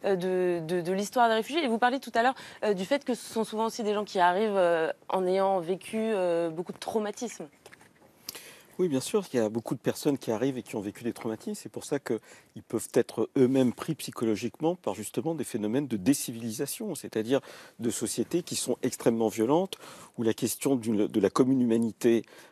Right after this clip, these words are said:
Speaker 2: euh, qui est la nôtre, eh bien, s'est effondrée. Et à partir de là, on peut avoir et des sociétés et des individus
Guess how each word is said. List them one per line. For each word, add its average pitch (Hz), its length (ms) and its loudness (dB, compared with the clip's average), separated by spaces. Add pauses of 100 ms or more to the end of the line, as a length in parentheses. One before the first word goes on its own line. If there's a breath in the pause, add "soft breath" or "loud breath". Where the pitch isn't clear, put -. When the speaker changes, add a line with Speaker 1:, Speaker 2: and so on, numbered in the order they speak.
(100)
Speaker 2:
euh, 104 240 0
qui - 220 2
est 104 80 8
la 104 140 6
nôtre, 160 320 2
eh - 20 -2
bien, 117 160 -2
s'est - 220 -2
effondrée. 139 560 2
Et - 80 -4
à 101 40 -4
partir - 300 -2
de 104 120 0
là, 131 240 4
on 131 100 0
peut 104 200 -2
avoir 120 360 4 (400 loud breath)
et 143 180 10
des 127 120 2
sociétés - 680 0
et 127 120 8
des 113 200 2
individus 110 640 -2